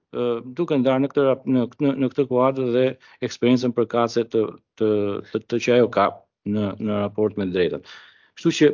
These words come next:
unë nuk shikoj ndonjë dallim, përveç faktit që legjislacioni në shumë, jo vetëm në ngritjen, jo vetëm lëvizje paralele, por edhe në ngritjen e detyrë, ë,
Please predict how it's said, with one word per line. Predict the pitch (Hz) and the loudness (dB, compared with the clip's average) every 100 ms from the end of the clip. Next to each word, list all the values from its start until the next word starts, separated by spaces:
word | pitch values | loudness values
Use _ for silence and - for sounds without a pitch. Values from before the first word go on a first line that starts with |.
| - | 4
unë | 143 160 | 2 2
nuk | |
shikoj | - 139 147 139 | 0 2 4 6
ndonjë | 131 127 | 4 4
dallim, | 127 139 170 | 2 0 -2
përveç | - 135 151 | 0 2 2
faktit | - 143 175 160 | 0 0 0 -2
që | 147 135 - - - _ - | 2 2 0 -20 -20 _ 0
legjislacioni | 123 123 117 - 151 147 127 123 131 | 0 2 -2 4 6 6 4 2 -2
në | 123 117 | 0 -2
shumë, | - 151 147 120 - _ _ | -2 0 2 2 -2 _ _
jo | 120 | 2
vetëm | 143 143 | 4 4
në | 139 | 4
ngritjen, | 127 135 123 127 | 4 2 0 2
jo | 131 151 | 4 4
vetëm | 147 | 4
lëvizje | 135 127 127 | 2 0 0
paralele, | 120 113 110 | 0 0 0
por | 117 | 2
edhe | 131 | 4
në | 131 120 | 2 4
ngritjen | 139 135 117 | 2 2 2
e | |
detyrë, | 110 123 165 | 0 2 0
ë, | 156 _ - | -2 _ -8